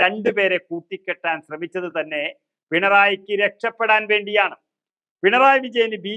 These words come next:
ജെ പി ബന്ധം അത്ര എത്-, എതിർപ്പുള്ള കാര്യമൊന്നുമല്ല എന്നുള്ളത് മുൻ പ്രധാനമന്ത്രി ദേവഗൗഡ പറഞ്ഞതായും വാർത്തകൾ വരുന്നുണ്ട്.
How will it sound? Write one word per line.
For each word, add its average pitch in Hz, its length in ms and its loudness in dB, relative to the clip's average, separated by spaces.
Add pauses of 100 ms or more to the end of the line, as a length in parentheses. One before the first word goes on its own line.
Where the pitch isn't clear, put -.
ജെ 247 180 0
പി 226 160 -10
ബന്ധം 202 280 -2 (200)
അത്ര - 200 -6 (160)
എത്-, 175 200 -10 (140)
എതിർപ്പുള്ള 214 480 0 (120)
കാര്യമൊന്നുമല്ല 196 680 -2 (280)
എന്നുള്ളത് 196 380 0 (640)
മുൻ 226 140 2 (100)
പ്രധാനമന്ത്രി 214 640 0 (160)
ദേവഗൗഡ 240 600 2 (100)
പറഞ്ഞതായും 196 560 -2 (120)
വാർത്തകൾ 180 400 0 (100)
വരുന്നുണ്ട്. 175 420 -2